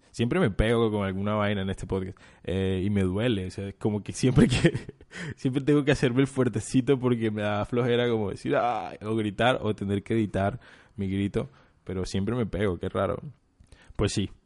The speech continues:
Eh, como ya les he venido diciendo, esto, si-, siempre repito cosas en el podcast, esto es lo que voy a repetir en este. Esto es una lista, eh, de cosas pailas que le, que me han pasado a mí, a algunos amigos. Entonces, es súper jopo que se te vaya el agua en plena ducha.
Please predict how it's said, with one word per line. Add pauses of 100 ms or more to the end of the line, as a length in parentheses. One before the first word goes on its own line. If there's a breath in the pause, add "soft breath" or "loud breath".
(340 loud breath)
Eh,
como
ya
les
he
venido
diciendo,
esto,
si-,
siempre
repito
cosas
en
el
podcast,
esto
es
lo
que
voy
a
repetir
en
este.
Esto
es
una
lista, (400 soft breath)
eh,
de
cosas
pailas
que
le,
que
me
han
pasado
a
mí,
a
algunos
amigos. (400)
Entonces,
es
súper
jopo
que
se
te
vaya
el
agua
en
plena
ducha.